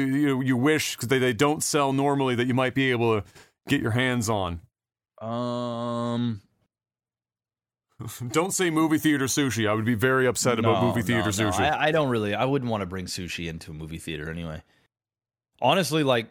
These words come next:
Speaker 2: they have everything that I, that I ever get. Like, when I go to the movie theater, I usually get a, a pulled pork poutine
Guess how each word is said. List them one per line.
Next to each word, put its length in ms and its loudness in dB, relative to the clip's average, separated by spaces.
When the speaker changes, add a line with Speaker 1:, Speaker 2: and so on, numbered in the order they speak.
Speaker 2:
they 180 0
have 140 4
everything 320 0
that 100 0
I, 220 0
that 160 -2
I 80 0
ever 180 -4
get. 240 -4
Like, 220 -2
when 100 0
I 80 2
go 140 0
to 60 0
the 80 -2
movie 220 -2
theater, 420 0
I 80 -6
usually 300 0
get 140 0
a, 320 2
a 80 -6
pulled 320 -4
pork 240 -2
poutine 540 -2